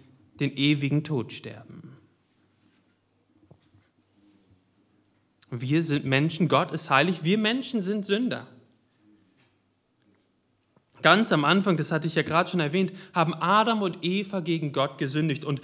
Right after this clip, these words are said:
seitdem sind alle Nachkommen von Adam und Eva, auch wir, von Natur aus Sünder. Wir stammen von Adam und Eva ab. Aber es ist nicht so, dass wir fremdgesteuert sind, als ob wir sagen können,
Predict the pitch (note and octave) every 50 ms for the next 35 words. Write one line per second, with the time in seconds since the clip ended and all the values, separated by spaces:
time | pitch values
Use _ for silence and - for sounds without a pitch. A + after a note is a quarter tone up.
0 | - - - D#3+ D3+ F3 F3+ A3 B3 C4+ B3+ - A3+ A3+ G#3+ G#3 F3+ - D#3+ D#3
1 | D#3+ D#3 D#3 F#3+ A3+ C4 C4+ C#4+ C4 A#3 G3 G3 G3+ G#3+ A#3 - - - - G#3+
2 | G3+ F#3+ G3+ G3+ G3 G3 E3+ E3 - E3 F3+ F#3+ F#3+ F#3+ F#3+ F#3 F3+ - F#3+ G3+
3 | G3 F#3+ E3 D3+ - - - - - E3 F#3 G#3+ C#4+ F#3+ - G3+ G3 A3 G3+ F#3
4 | C#3+ A#2+ A#2 - - - - - - F3 E3 E3 D#3 D#3 D#3 - - - A#3+ B3
5 | C4 C4 C4 A#3+ B3+ - - F#3 F#3+ F#3+ F#3 F#3 - - - E3+ E3+ E3+ E3 C3
6 | A#2 G#2 - - - - - _ _ _ _ _ _ _ _ _ _ _ _ _
7 | _ _ _ _ _ _ _ _ _ _ _ _ _ _ _ _ _ _ _ _
8 | - D#3+ C3+ - - - F3 F#3+ G#3 G#3 G3 G3 F#3+ E3+ - C3+ D3+ E3+ F3 F3+
9 | F3+ F3 E3 D#3+ D#3+ D#3 D#3 E3 D#3+ E3 D#3 D3 A#2 A#2 A2+ - - - - -
10 | _ _ _ _ _ _ _ _ _ _ _ _ _ _ _ _ _ _ - -
11 | - - F3+ G3 B3 B3 B3 A#3 B3 A#3+ C#4+ - - A#3+ A#3 G3+ G3 G3 G3 G3+
12 | - - - F#3+ A#3+ D4 C#4+ - F3 - - D3 C3 B2 A#2 A2+ - C3 C#3+ D3
13 | C3+ D#3 F3+ F3 F3+ D#3+ D3 E3 D#3 F3 F3 E3 F3+ E3 E3